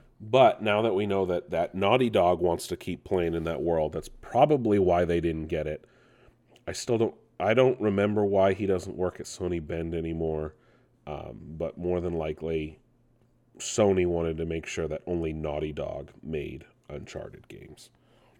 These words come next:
Uh, Marty O'Donnell, the composer, uh, formerly of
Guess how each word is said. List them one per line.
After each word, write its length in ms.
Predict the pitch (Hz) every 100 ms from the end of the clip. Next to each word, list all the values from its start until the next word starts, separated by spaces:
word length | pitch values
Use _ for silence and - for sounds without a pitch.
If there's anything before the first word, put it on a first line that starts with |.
| _ _ _ _ _ _ _ -
Uh, 320 | 101 104 92 98
Marty 340 | 120 151 147
O'Donnell, 580 | 139 127 113 120 135 147
the 440 | 107 104 98 98 -
composer, 840 | - 101 - 110 110 120 110 113 - _ _ _ _ _ _ _ _ -
uh, 220 | 85 80
formerly 840 | - - 113 117 117 117 117 113
of 720 | - 92 90 90 87 - -